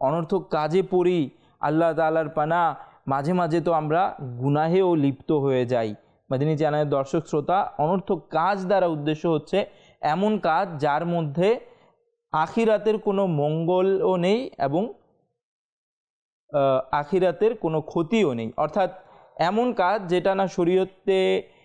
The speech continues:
আহ, নাজায়েজ করেছে, না সেটার মধ্যে কোনো সওয়াব রেখেছে। মুবাহ কাজগুলো হচ্ছে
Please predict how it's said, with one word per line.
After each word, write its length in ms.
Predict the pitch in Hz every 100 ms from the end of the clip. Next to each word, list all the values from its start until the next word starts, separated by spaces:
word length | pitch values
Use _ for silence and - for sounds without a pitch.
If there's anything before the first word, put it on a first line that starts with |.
| _ -
আহ, 260 | 143 147
নাজায়েজ 640 | 147 139 151 165 220 208 196
করেছে, 460 | - 202 208 247
না 140 | 226 180
সেটার 280 | 180 175 175
মধ্যে 260 | 180 175
কোনো 220 | 180 190
সওয়াব 420 | 202 165 165 170 151
রেখেছে। 400 | 135 135 - 147
মুবাহ 400 | 151 220 233 220
কাজগুলো 560 | 190 160 151 165 170
হচ্ছে 380 | 160 - 196